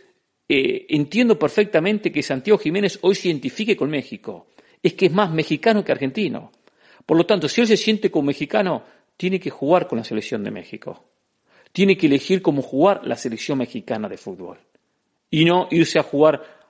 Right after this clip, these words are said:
eh, eh, a Argentina. Donde, aparte, acá hay otro factor para tomar en cuenta.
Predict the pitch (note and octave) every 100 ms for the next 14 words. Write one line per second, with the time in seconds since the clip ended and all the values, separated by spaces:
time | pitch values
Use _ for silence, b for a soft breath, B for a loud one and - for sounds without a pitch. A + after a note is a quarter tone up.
0 | - C3+ - C#3+ - C#3 C3+ C3+ B2 A2+
1 | G2+ G#2 C#3+ G#3+ D3+ E3 F3+ G#3 A3 B3+
2 | - - E3+ G3+ G3 - E3+ F#3 G3 F#3+
3 | F3+ B3+ A3+ - A#2+ D3 F3 F3+ A#3 D#3+
4 | A#2 F2+ -